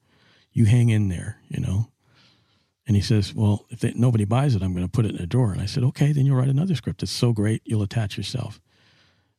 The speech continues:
And he thought about it. He said, "Yeah, goddamn right," you know? So he said, "Okay, I'm not gonna take the money. They have to hire me to direct it." So that required Gale Anne Hurd getting into the picture and hooking him up with, uh, her,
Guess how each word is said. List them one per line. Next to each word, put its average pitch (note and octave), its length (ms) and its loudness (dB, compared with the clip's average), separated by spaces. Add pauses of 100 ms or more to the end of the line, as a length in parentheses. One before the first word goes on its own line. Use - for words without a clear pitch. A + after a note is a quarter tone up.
(140)
And G#2 100 2
he F#2 60 2
thought D#3 220 2
about A#2+ 240 0
it. - 40 -4
He - 60 -6
said, F#2+ 240 -4
"Yeah, A3 380 -2 (540)
goddamn D#3 420 2
right," F3+ 280 0 (680)
you G2 100 -2
know? A2+ 240 2 (500)
So A#2 300 2
he A#2 140 0
said, B2 240 0
"Okay, F3 260 0
I'm A2+ 120 0
not G#2 120 -2
gonna G#2 140 -8
take A2+ 200 -2
the - 100 -10
money. A2+ 240 0 (340)
They G2 160 -2
have F#2 180 -4
to - 140 -4 (200)
hire A2 220 0
me A#2 100 2
to G2+ 60 -2
direct B2 300 0
it." - 100 -8 (340)
So A2+ 200 2
that C3 180 2
required A2 640 0 (100)
Gale A2+ 220 4
Anne G#2 140 2
Hurd A#2+ 220 2
getting F#2 220 -2
into F#2 160 -4
the - 100 -12
picture - 480 -2
and G2 260 -4 (100)
hooking A#2+ 260 -2
him G2+ 140 2
up G2+ 200 -2
with, G2 280 -4 (720)
uh, F#2 240 0
her, G#2+ 360 2